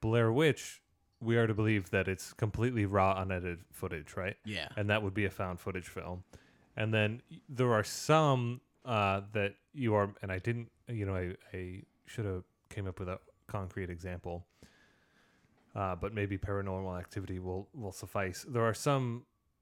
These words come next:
Speaker 1: um, we are to believe are recorded
Speaker 2: Mm.
Speaker 1: and then edited and were shown the edited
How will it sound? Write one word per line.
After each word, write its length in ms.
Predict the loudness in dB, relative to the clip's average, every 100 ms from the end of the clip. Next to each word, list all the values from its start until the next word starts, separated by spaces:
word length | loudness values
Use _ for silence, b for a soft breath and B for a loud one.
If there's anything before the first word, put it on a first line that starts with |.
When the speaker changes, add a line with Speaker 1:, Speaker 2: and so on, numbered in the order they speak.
| _ _ -4
Speaker 1:
um, 400 | -2 -2 -4 -4
we 120 | 0
are 80 | 0
to 80 | 0
believe 460 | -2 -2 -2 -6 _ _ _ _ _ _ _ 0
are 240 | 2 2
recorded 720 | 0 -2 6 8 8 2 -2 -8
Speaker 2:
Mm. 120 | -2 0
Speaker 1:
and 100 | 0
then 200 | -2 0
edited 560 | 2 2 2 -2 -6 -8
and 100 | -6
were 160 | -4 -4
shown 680 | -4 0 4 4 2 -4 -12 _ _ _ _ _ _
the 160 | -4 -2
edited 460 | 0 0 0 -2